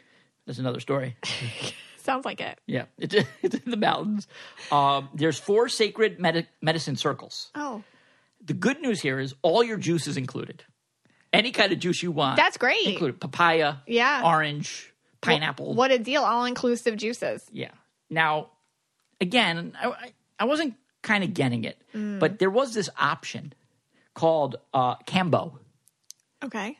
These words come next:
Speaker 1: Okay. And I'm like, "You know what? I'm gonna do the Kambo option."
Speaker 2: All right.
Speaker 1: I probably shouldn't have.
Speaker 2: Why?
Speaker 1: Okay. Now, Kambo,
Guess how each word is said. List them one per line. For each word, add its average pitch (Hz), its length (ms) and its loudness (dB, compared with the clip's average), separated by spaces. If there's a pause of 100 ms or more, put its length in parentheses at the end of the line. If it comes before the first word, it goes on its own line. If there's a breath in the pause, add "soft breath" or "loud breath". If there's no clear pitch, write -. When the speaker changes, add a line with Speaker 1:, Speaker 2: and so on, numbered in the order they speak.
Speaker 1:
Okay. - 280 -10 (300 soft breath)
And 151 100 -4
I'm 175 80 -2
like, 165 260 0
"You 220 40 -2
know 254 80 0
what? 294 180 0 (420)
I'm 277 180 4
gonna 349 160 0
do 269 180 2
the 254 80 -2
Kambo 233 440 4
option." - 340 -8 (160)
Speaker 2:
All 220 80 -2
right. 165 220 -4 (720 soft breath)
Speaker 1:
I - 80 -6
probably 180 300 6
shouldn't 131 220 -2
have. - 180 -8 (120)
Speaker 2:
Why? 233 560 -2
Speaker 1:
Okay. - 260 -10 (340)
Now, 147 320 0 (140)
Kambo, 226 640 0